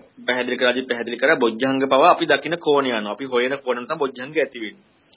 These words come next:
එතකොට අනිමිත්තය අපි අනිත්‍ය ස්වභාවයට යොමු කරා නම් අනිමිත්තය ප්‍රකටයි. ඒ වගේම අපි, අ, දුක්ඛේ ස්වභාවයට හිත ප්‍රකට කරගත්තා නම් අපරිහතිය ප්‍රකටයි. අනත්තයේ මේ යොමු කරගත්තා නම් ශුන්‍යතය ප්‍රකටයි. එහෙම නැතුව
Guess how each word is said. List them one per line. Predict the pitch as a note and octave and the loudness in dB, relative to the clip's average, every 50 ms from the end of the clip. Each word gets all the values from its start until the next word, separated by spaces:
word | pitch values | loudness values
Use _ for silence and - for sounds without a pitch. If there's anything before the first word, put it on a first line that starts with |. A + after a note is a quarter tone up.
| - - - - - - | -20 -20 -20 -20 -14 -12
එතකොට | - - C3 C#3+ E3+ | 2 4 6 6 8
අනිමිත්තය | C3 B2+ C3 C#3 D3+ D#3+ E3+ E3+ E3+ - _ - F3+ F3+ F#3 F#3 F3+ F3 D#3+ - - - _ _ _ | 6 6 4 4 4 4 4 2 0 -8 _ 0 4 6 8 8 8 6 4 0 -6 -16 _ _ _
අපි | A#2+ A#2 - E3 | -6 -4 0 0
අනිත්‍ය | D#3 B2+ B2 C#3 C#3+ - - F3+ | 0 0 0 -4 -10 -6 -8 -4
ස්වභාවයට | E3 F3 E3+ E3 E3 E3+ D#3+ D3+ - | -4 -4 -4 -2 -4 -4 -6 -4 -4
යොමු | E3 D3 C#3 C3+ | -2 -2 -2 -4
කරා | C3 C#3 C3+ C3+ C3 B2+ | -8 -4 -4 -2 -2 -2
නම් | C3 D#3+ F#3+ F#3+ - | -4 -4 -6 -6 -4
අනිමිත්තය | - C3 C#3 C#3+ C#3 C3+ C3+ - - D#3 | -4 -4 -4 -2 -6 -8 -10 -8 -8 -8
ප්‍රකටයි. | - C3+ - - A2+ - G#2 - _ _ _ _ _ _ _ _ _ _ _ _ _ _ _ _ _ | -8 -8 -12 -12 -12 -12 -12 -12 _ _ _ _ _ _ _ _ _ _ _ _ _ _ _ _ _
ඒ | D3 D#3 | 0 4
වගේම | D3+ D#3 D3 D3 D3+ C#3+ | 4 4 4 4 0 0
අපි, | C#3 C3 C3+ C#3 C3 C3 C3 - | 0 0 0 -4 -4 -4 -6 -6
අ, | B2+ B2 A#2+ A#2 A2+ G#2 G2+ F#2+ F#2+ A#2 | -2 0 0 0 0 -2 -6 -10 -12 -6
දුක්ඛේ | B2 C3+ C#3 C#3 - - G3+ G#3 | -6 -6 -6 -6 2 4 4 4
ස්වභාවයට | G3+ F#3 D#3 D#3 D3+ D3+ D3+ C#3 C#3+ | 6 4 4 6 6 4 4 2 -6
හිත | C3 C#3+ C#3 C3+ - B2+ B2 B2 B2+ | -8 -10 -8 -8 -10 -10 -8 -8 -8
ප්‍රකට | B2 C3+ C3+ - - C3 | -8 -4 -4 -4 -4 -2
කරගත්තා | C3+ B2+ B2 B2 B2 A#2+ - C#3 | -2 0 0 0 0 0 2 2
නම් | E3+ F#3 E3 | 4 6 4
අපරිහතිය | C#3 - - D3 C#3 C#3 C3 D3+ E3 E3+ | 4 4 2 -2 -2 -2 -4 -6 -8 -6
ප්‍රකටයි. | D#3+ - - A#2 G#2+ G2+ F#2+ - _ _ _ _ _ _ _ _ _ _ _ _ _ _ - - - - | -6 -8 -8 -6 -8 -8 -10 -10 _ _ _ _ _ _ _ _ _ _ _ _ _ _ -16 -14 -4 0
අනත්තයේ | A#2 C3 D#3 F3 - - G3 F#3+ - G3 F#3+ F3+ E3+ F3 E3+ - - D#3 D3 _ - - | 4 4 4 4 4 0 -4 -4 0 0 0 2 2 -2 -2 -2 -14 -20 -18 _ -16 -14
මේ | - C#3 C3+ C3 C3 C3 | -10 -6 -4 -2 0 0
යොමු | C3 C3+ C3+ | 0 0 2
කරගත්තා | C3 C#3+ C3+ C3 C3+ C3+ F#3 | 2 2 4 4 4 2 2
නම් | A3+ A3 | 0 2
ශුන්‍යතය | G#3 G3+ F#3 F3+ E3+ E3 D3 - | 0 0 -2 -2 0 0 -2 -2
ප්‍රකටයි. | - A#2 - _ _ _ - - - - - - - | -2 -8 -12 _ _ _ -16 -14 -12 -12 -14 -12 -8
එහෙම | - B2 C#3+ D3 | -6 -4 0 0
නැතුව | C#3+ C3+ C#3 C3 | 0 0 4 4